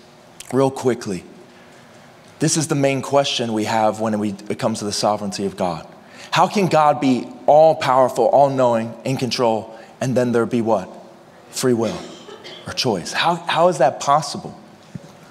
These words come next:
The Lord's been dealing with me about this a lot because I believe that when we have two truths and one seems more logical, we disqualify the other one.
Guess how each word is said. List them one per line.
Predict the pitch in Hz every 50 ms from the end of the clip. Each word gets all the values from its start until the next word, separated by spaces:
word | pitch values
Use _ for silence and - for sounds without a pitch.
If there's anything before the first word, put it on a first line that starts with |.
| - - - - - - - - - - - - - - - - - - - - - - - - - - - - - - - - - - - - - - - - - - - - - - - - - - - - - - - - -
The | 120
Lord's | 127 151 165 165 160
been | 160 139 127
dealing | 127 139 143 139 135
with | 131 123 117 -
me | 117 113 110 110
about | 104 95 110 104 104 101 95 - - 98
this | 107 117 110 - 110
a |
lot | 98 101 101 110 110 104 87 85 - -
because | - 101 - - 101 98 92 - - - - - - - - - - - - - - - - - - - - - - - - - -
I | - 139 139 143
believe | 143 143 147 131 123 127 127 135 131 127
that | 127 117 110 101 - 110
when | 120 123 120 117 110
we | 104 131 139
have | 151 139 131 123 - -
two | - - 170 165
truths | 156 - - - - 165 170 123 92 - - - - - - - - - - - - - - - - - - - - - - - - - - - -
and | - 135 123 113
one | 120 135 139 139 143
seems | 135 - 156 135 135 127 117
more | 131 127 127 123
logical, | 113 110 110 113 120 127 - 151 131 - 160 151 143
we | 120 117 104
disqualify | 120 117 113 - - 131 120 117 120 113 107 - - 104 104 101
the | 104 101
other | 110 113 101 92
one. | 85 82 80 82